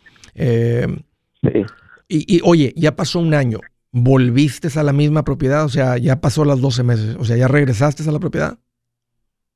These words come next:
Speaker 2: No, no, Andrés, no, no he regresado.
Speaker 1: ¿Estás haciendo los pagos? ¿Estás al,
Speaker 2: Eh,
Speaker 1: estás
Speaker 2: he
Speaker 1: al
Speaker 2: ido a
Speaker 1: corriente?
Speaker 2: otros, a otros lados de la mismo resort.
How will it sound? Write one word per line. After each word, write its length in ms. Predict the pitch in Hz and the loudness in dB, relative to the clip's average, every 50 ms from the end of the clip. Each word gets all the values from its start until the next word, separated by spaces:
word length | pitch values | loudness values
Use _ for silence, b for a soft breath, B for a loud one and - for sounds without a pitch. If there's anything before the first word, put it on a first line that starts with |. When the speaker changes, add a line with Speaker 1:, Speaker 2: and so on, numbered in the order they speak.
| _ _ _ _ _ _ _ _ _ _ _ _ | _ _ _ _ _ _ _ _ _ _ _ _
Speaker 2:
No, 440 | 135 120 123 131 135 139 139 139 143 | 4 4 6 4 4 4 2 2 0
no, 400 | - 123 127 131 135 135 131 123 120 110 101 _ _ _ | -2 -2 -2 -2 0 0 -2 -2 -4 -8 -16 _ _ _
Andrés, 380 | - 107 107 107 104 104 101 101 _ _ _ _ _ _ - | -10 -8 -8 -4 -4 -4 -4 -6 _ _ _ _ _ _ -12
no, 140 | - 107 107 | -8 -6 -4
no 120 | 104 104 | -4 -4
he 20 | 104 | -2
regresado. 600 | 101 101 95 101 95 _ 110 107 107 104 107 117 _ _ _ _ _ | -4 -4 -6 -8 -10 _ -4 -4 -4 -4 -6 -10 _ _ _ _ _
Speaker 1:
¿Estás 280 | - 143 - - - 117 | -4 -2 0 2 2 2
haciendo 180 | 135 147 143 | 2 2 2
los 120 | 139 131 101 | 0 0 -2
pagos? 380 | - 156 147 160 208 208 - - - | -2 -2 -2 -2 -2 -4 -6 -12 -8
¿Estás 160 | 104 104 - | -4 -2 0
al, 80 | 101 | 0
Speaker 2:
Eh, 20 | 101 107 | 0 0
Speaker 1:
estás 180 | - - 123 | 0 2 2
Speaker 2:
he 20 | - | 2
Speaker 1:
al 60 | 113 | 4
Speaker 2:
ido 80 | 123 | 4
a 40 | 135 | 4
Speaker 1:
corriente? 260 | 131 139 - - - - | 2 2 0 0 -4 -8
Speaker 2:
otros, 140 | 123 120 - _ _ | -10 -10 -14 _ _
a 80 | - 110 | -6 -6
otros 380 | 113 - - 123 127 120 123 | -6 -6 -4 -4 -6 -4 -4
lados 440 | 127 120 131 135 127 127 127 123 123 _ _ _ _ _ _ _ _ _ _ _ _ _ _ _ | -2 -2 -2 0 0 -2 -4 -6 -6 _ _ _ _ _ _ _ _ _ _ _ _ _ _ _
de 120 | - 107 113 | -12 -10 -10
la 140 | 107 104 | -8 -8
mismo 400 | 104 107 113 110 - 127 120 117 110 | -6 -6 -6 -6 -4 -4 -2 -2 -2
resort. 500 | 110 117 123 123 - - 135 139 131 139 | 0 -2 -2 -2 -4 -4 -4 -4 -6 -6